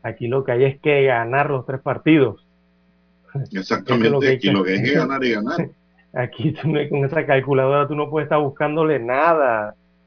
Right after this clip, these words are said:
Speaker 1: ni dividiendo, ni restando. No, no, no, no. Es ganar los tres partidos y punto. No hay más nada que hacer aquí.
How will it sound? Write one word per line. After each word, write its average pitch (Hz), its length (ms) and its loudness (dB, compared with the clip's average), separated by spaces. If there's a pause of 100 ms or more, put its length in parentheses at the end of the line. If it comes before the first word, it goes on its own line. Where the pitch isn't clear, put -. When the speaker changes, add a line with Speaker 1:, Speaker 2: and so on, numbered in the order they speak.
Speaker 1:
ni 123 260 -4
dividiendo, 117 880 0
ni 117 120 -4
restando. 139 540 -6
No, 170 140 -2
no, 160 160 -4
no, - 0 -
no. 151 440 -2 (500)
Es 127 240 0
ganar 135 560 2
los 117 180 -6
tres 123 140 -10
partidos 135 480 -4
y 110 40 -8
punto. 139 500 -8 (420)
No 117 80 -10
hay 123 100 -6
más 127 140 -4
nada 143 220 2
que 120 60 -4
hacer 127 240 -2
aquí. 143 400 -2